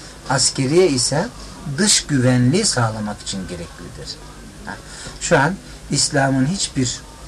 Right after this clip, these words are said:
ko-, yani esasında kitap ve sünnette bu müesseselerin batıl olduğunu söyleyemeyiz aslen. Ama bu müesseseler vasıtasıyla birçok kötülük işlenebilinir.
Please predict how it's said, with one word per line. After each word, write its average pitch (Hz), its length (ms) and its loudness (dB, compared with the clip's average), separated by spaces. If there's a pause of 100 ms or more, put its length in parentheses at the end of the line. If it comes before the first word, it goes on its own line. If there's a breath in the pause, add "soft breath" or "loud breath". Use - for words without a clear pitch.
(160)
ko-, 123 380 -8
yani 131 160 0
esasında 123 640 -2 (120)
kitap 143 360 -2
ve 123 40 -2
sünnette 120 640 -2 (440 loud breath)
bu 165 100 4
müesseselerin 135 920 2
batıl 127 360 2
olduğunu 110 380 -4
söyleyemeyiz 104 800 -2
aslen. - 400 -2 (960 loud breath)
Ama 139 320 4 (120)
bu 190 80 2
müesseseler 147 840 2
vasıtasıyla 120 880 0 (360 loud breath)
birçok 180 380 -2
kötülük 135 440 -2
işlenebilinir. 127 800 0